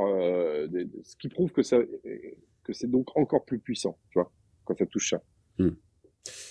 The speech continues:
Speaker 2: Eh ben, écoute, Alain, euh, si du coup, je t'enlève le point pour, par rapport au gafam, euh, six points sur sept, hein, six sur sept, euh, excellent travail, euh, monsieur Garnier, euh, poursuivez vos efforts pour, <laughs> pour l'an prochain.
Speaker 1: <laughs> C'est ça.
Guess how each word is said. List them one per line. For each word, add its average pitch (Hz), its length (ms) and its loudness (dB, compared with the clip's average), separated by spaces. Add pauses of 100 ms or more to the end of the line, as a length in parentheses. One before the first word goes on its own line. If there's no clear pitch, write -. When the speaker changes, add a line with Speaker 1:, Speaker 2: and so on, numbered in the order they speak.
Speaker 2:
Eh 104 60 2
ben, 123 100 10
écoute, 165 240 6
Alain, 160 380 8
euh, 101 460 8
si 139 340 0
du 131 100 2
coup, 151 160 0
je 131 140 0
t'enlève 131 320 10
le 123 160 6
point 135 180 8
pour, 110 240 4
par 107 120 6
rapport 104 200 6
au 107 140 8
gafam, 131 640 6 (340)
euh, 92 380 8
six - 380 4
points 214 200 6
sur 196 220 2
sept, 208 260 4
hein, 175 180 6
six - 220 0
sur 180 260 6
sept, 185 320 4
euh, 131 140 10
excellent 151 260 8
travail, 160 360 8
euh, 135 140 8
monsieur 127 200 4
Garnier, 131 380 6
euh, 127 220 6
poursuivez 135 340 4
vos 127 140 8
efforts 131 380 8
pour, 131 260 8
<laughs> - 120 -8
pour 135 120 4
l'an 131 120 6
prochain. 135 420 4
Speaker 1:
<laughs> 143 1700 4
C'est 190 140 10
ça. 160 260 8